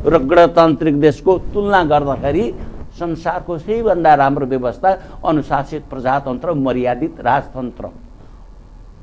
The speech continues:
हो भन्ने कुरो संसारमा स्थापित भएको छ। त्यस हुनाले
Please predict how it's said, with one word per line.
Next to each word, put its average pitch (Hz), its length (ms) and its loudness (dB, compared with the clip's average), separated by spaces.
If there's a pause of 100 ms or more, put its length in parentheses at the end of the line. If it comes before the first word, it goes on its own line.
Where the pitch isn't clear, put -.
(120)
हो 175 260 6
भन्ने 123 340 0
कुरो 147 460 -2 (360)
संसारमा 156 840 2 (320)
स्थापित 202 480 4
भएको 139 360 2
छ। 165 100 -8 (500)
त्यस 208 220 0
हुनाले 208 440 6